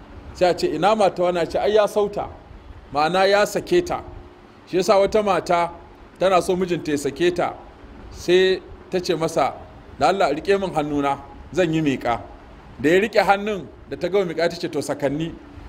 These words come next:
Sai ce, "Na sake ki." Ta ce, "To, alhamdulillah, ka sake ni." Ta ce ita lalle an sake ta, ya ce ya sake ta. Amma da aka bincika, aka ga ai shi abin da yake nufi, da ya riƙe hannunta ne ya sake ta, ma'ana ya saki hannun,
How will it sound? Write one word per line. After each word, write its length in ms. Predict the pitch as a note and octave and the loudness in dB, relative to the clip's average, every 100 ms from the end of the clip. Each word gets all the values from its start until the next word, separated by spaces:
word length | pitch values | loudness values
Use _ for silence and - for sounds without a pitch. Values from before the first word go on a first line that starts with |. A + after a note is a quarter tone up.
| - | -4
Sai 160 | E3+ | -2
ce, 160 | F3+ D#3 | 0 2
"Na 140 | D3 | 2
sake 260 | D3 C3+ D3 | 0 -2 -6
ki." 60 | C#3+ | -6
Ta 80 | C#3+ | -8
ce, 120 | B2+ | -8
"To, 100 | - | -8
alhamdulillah, 720 | A#2 - B3 G#3 D#3 C3+ C#3 B2+ | -10 -4 -2 0 0 2 0 2
ka 140 | D#3 | 0
sake 200 | D#3+ - C3+ A#2+ | 0 -4 -4 -4
ni." 80 | G2+ - - - - - - - - - F#3 - - - - - - - D4 C#3+ - - - - - - - - | -8 -12 -12 -10 -10 -10 -12 -12 -12 -10 -10 -10 -10 -10 -10 -12 -12 -10 -8 -8 -10 -12 -14 -14 -14 -14 -14 -2
Ta 100 | F3+ | 0
ce 140 | F3+ F3 | 2 2
ita 180 | F#3 F#3 | 2 2
lalle 260 | G#3+ A3 | 4 4
an 160 | G#3 G#3+ | 2 0
sake 280 | G3 F3+ F3+ | -4 -4 -4
ta, 80 | F3 | 0
ya 160 | F3 | 0
ce 140 | F3+ F#3+ | 2 2
ya 120 | E3 | 2
sake 300 | E3 C#3+ C#3+ | 0 -8 -8
ta. 160 | C#3+ - - - - - - | -8 -12 -14 -18 -18 -18 -10
Amma 240 | B2+ F3+ G#3+ | -2 2 4
da 100 | G#3+ | 2
aka 180 | G#3 F#3+ | 2 0
bincika, 460 | G#3 G3+ F#3 F3+ | -2 -4 0 0
aka 160 | F#3 F#3 | 2 -2
ga 140 | E3 - | -4 0
ai 320 | G3 A#3 A#3+ - - | 0 0 -4 -10 -14
shi 260 | - A3 A#3+ | -8 -4 0
abin 280 | F#3+ G#3+ G#3 | 2 2 2
da 60 | |
yake 260 | G3 G3 F3+ | 0 0 -2
nufi, 340 | F#3+ - G3 - - - - - | -4 -8 -12 -14 -18 -20 -20 -2
da 80 | D3 | 2
ya 160 | F3 G#3+ | 4 4
riƙe 240 | A#3+ G#3 | 2 -2
hannunta 540 | F3 F#3 F#3+ G3 F3+ | 0 0 -2 -2 -2
ne 280 | D#3 D#3 D#3 D#3 - | -2 -4 -6 -10 -4
ya 120 | E3 G3 | 0 0
sake 400 | - - E3+ E3+ | 0 0 0 0
ta, 120 | D#3 | -2
ma'ana 340 | C#3 C#3 D#3 E3+ | -2 0 2 2
ya 60 | F#3+ | 2
saki 260 | E3+ - | 0 -2
hannun, 400 | D#3 D#3+ D#3+ C3 | 0 0 0 -4